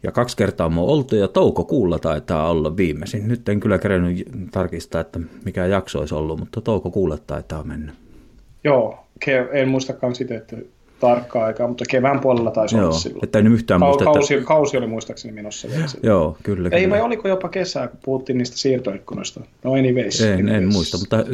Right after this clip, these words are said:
Speaker 1: vi-, vettä on virrannut ja tuota
Speaker 2: On, sekä Thamesissa että täällä Seinäjoella.
Speaker 1: Niin, mikäs se teidän joki siellä on?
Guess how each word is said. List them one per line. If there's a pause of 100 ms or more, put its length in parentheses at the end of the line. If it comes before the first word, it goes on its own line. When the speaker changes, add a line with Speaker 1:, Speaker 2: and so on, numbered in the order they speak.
(300)
Speaker 1:
vi-, (280)
vettä
on
virrannut
ja
tuota
Speaker 2:
On, (200)
sekä
Thamesissa
että
täällä
Seinäjoella. (680)
Speaker 1:
Niin,
mikäs
se
teidän
joki
siellä
on?